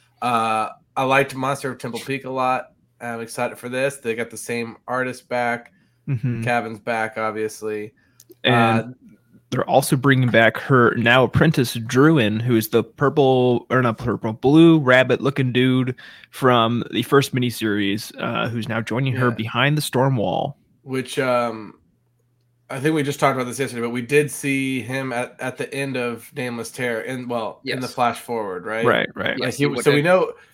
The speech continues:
Speaker 1: he stuck around. Um, that's cool. Uh, I, yeah, I'm, I'm pumped for this. This is, like, the least surprising news we could have gotten, other
Speaker 2: Right.
Speaker 1: than, I mean, they still haven't officially announced, uh, a
Speaker 2: Broken
Speaker 1: manga.
Speaker 2: Blade.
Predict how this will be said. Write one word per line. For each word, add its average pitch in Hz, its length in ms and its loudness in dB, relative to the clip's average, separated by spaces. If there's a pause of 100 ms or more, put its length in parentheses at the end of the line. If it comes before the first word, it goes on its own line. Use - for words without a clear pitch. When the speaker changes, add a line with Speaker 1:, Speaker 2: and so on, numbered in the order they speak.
(140)
Speaker 1:
he 139 260 -2
stuck 143 320 -4
around. 120 460 -4 (160)
Um, 131 180 -4
that's 190 180 0
cool. 123 420 -4 (440)
Uh, 110 580 -2 (720)
I, 131 300 -2 (100)
yeah, 135 360 0
I'm, 180 200 -2
I'm 170 180 -6
pumped 170 240 -2
for 175 60 -14
this. 180 180 -6
This 156 160 -8
is, 143 120 -8
like, 143 200 -2
the 127 120 -8
least 120 360 -8 (140)
surprising 123 640 -4
news 120 260 -8
we 120 120 -8
could 120 160 -6
have 113 120 -8
gotten, 117 460 -6
other - 80 -6
Speaker 2:
Right. 110 260 -2
Speaker 1:
than, 117 420 -6 (540)
I 131 80 -6
mean, 135 140 0
they 131 80 0
still 151 220 2
haven't 147 320 4
officially 139 480 -2
announced, 131 500 -6 (380)
uh, 117 340 -4
a - 60 -10
Speaker 2:
Broken 120 200 0
Speaker 1:
manga. 117 160 2
Speaker 2:
Blade. 120 420 2